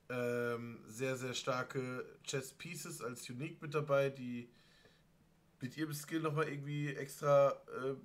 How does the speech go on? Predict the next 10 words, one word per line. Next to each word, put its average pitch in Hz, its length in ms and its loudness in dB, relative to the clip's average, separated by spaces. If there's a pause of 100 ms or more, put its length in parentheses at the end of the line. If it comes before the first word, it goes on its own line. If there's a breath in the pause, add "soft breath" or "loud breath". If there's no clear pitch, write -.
(360)
synergieren 147 480 0
damit 143 240 0
oder 139 180 2
reinböllern. 135 580 0 (1400 loud breath)
Wukong 143 420 2
beispielsweise 139 560 2
als 131 180 0
Disruptor 135 520 -2
kann 131 240 -2
halt 131 360 -4